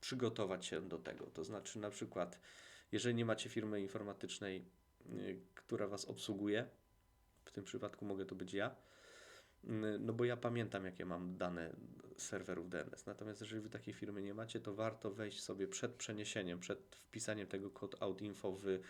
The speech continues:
w O V H, wejść na ustawienia u starego operatora i zrobić sobie jakiegoś screena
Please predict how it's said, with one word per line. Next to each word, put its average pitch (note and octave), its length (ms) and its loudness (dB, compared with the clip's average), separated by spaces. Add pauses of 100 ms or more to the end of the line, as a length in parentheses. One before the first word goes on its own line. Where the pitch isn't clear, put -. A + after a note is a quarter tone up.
(260)
w - 160 -8
O - 60 4
V G2 220 0
H, A#2 180 2
wejść A#2 320 2
na A2 100 0
ustawienia G#2 640 0
u - 120 -4
starego G#2 500 2
operatora G#2 680 2 (760)
i A#3 100 4
zrobić E3+ 240 8
sobie C3+ 180 4
jakiegoś G#2+ 300 4
screena A2+ 640 4